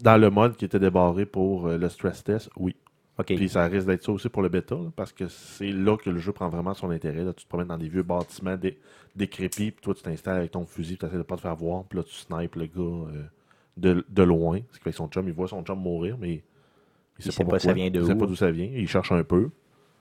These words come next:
Speaker 1: Tu l'enlignes, tu descends là, tu descends son body aussi.
Speaker 2: Puis c'est-tu, euh, l'intelligence artificielle, es-tu, euh, quand même pas pire ? Parce que souvent, ce qui tue ce genre de jeu-là, c'est, c'est ça, là.
Speaker 1: Et très de base, là, en fait.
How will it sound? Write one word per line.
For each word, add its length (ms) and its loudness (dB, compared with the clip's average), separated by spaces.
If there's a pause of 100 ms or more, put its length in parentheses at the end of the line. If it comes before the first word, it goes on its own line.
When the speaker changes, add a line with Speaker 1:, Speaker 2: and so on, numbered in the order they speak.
(480)
Speaker 1:
Tu 100 -12
l'enlignes, 380 -6
tu 160 -16
descends 280 -6
là, 200 -2
tu 140 -12
descends 280 0
son 160 -2
body 220 2
aussi. 340 -4 (500)
Speaker 2:
Puis 80 -14
c'est-tu, 520 0
euh, 200 4
l'intelligence 500 -2
artificielle, 460 0
es-tu, 460 -2
euh, 340 2
quand 160 0
même 140 -4
pas 160 0
pire ? 240 0
Parce 100 -4
que 80 0
souvent, 240 -4
ce 80 -8
qui 100 -20
tue 200 -6
ce 100 -6
genre 140 0
de 100 0
jeu-là, 460 0
c'est, 180 -6
c'est 220 -6
ça, 160 -2
là. 160 -4 (260)
Speaker 1:
Et 100 6
très 220 6
de 80 8
base, 400 2
là, 80 -6
en 220 -6
fait. 180 -4